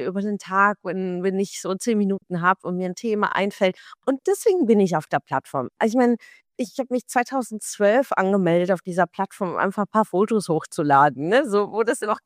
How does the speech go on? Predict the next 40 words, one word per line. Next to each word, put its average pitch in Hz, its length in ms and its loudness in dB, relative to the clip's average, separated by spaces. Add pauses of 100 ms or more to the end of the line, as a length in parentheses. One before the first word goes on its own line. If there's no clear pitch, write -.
gar 220 320 2
nicht 240 300 -10
Business 214 460 -10
war. 160 360 2
Und 220 120 2
es 226 120 -6
ist 214 240 -14
immer 392 220 0
noch 349 160 -4
der 214 160 -2
gleiche 180 380 -4
Account. 175 560 -2
Also, 208 400 0 (320)
wenn 247 100 -10
man - 160 -8
ganz 285 380 -10
weit 247 220 0
runter 240 340 -8
scrollt, 208 480 0
sieht - 180 -18
man 196 280 -4
uralte 220 600 0
Bilder, 190 540 0 (160)
äh, 196 220 2
von 196 200 -6
früher 196 380 0
und 185 100 -2
irgendwann 196 400 0
mal 190 200 2
kam 214 260 -4
Frauen-Business 208 680 -2
in 196 100 0
mein 190 200 2
Leben. 190 460 2
Und 196 320 2 (400)
ich - 180 -4
will 269 160 6
trotzdem 240 420 0
mit 220 200 2
diese-, 208 260 -4